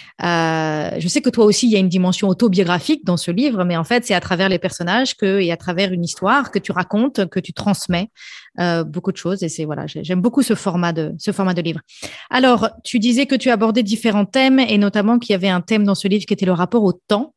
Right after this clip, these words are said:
Euh, je suis très curieuse que tu m'en dises plus sur pourquoi cette question t'obsède. Moi aussi, c'est un sujet qui m'intéresse de plus en plus, de comment, euh,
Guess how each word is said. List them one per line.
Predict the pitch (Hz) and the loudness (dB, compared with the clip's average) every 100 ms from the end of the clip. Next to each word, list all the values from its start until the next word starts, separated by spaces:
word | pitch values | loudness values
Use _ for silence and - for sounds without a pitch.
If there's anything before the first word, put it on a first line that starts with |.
| _ _ - - - - | _ _ -20 -18 -20 -4
Euh, | 202 196 185 196 | 2 4 4 4
je | 196 | 2
suis | 208 | -2
très | - 320 | -4 -4
curieuse | 262 214 233 | 2 2 2
que | - | 0
tu | 226 208 | -2 2
m'en | 190 | 2
dises | 180 - | 0 -4
plus | - 214 | -2 0
sur | - 185 | 0 -6
pourquoi | - - 240 220 | -6 -2 0 0
cette | 202 185 | 0 -2
question | 208 - 214 | -2 -2 -4
t'obsède. | 208 175 - 208 226 196 | -2 -2 -2 -2 2 2
Moi | 175 | 2
aussi, | - | 0
c'est | 214 175 | -2 -4
un | |
sujet | - 202 | -2 -4
qui | - | -2
m'intéresse | 170 196 214 | -4 -2 -2
de | 175 | -2
plus | 160 - 220 | -4 -2 0
en | 185 | 0
plus, | - 185 - | -4 -8 -8
de | 165 | -10
comment, | - 196 208 | 0 2 2
euh, | 202 | 0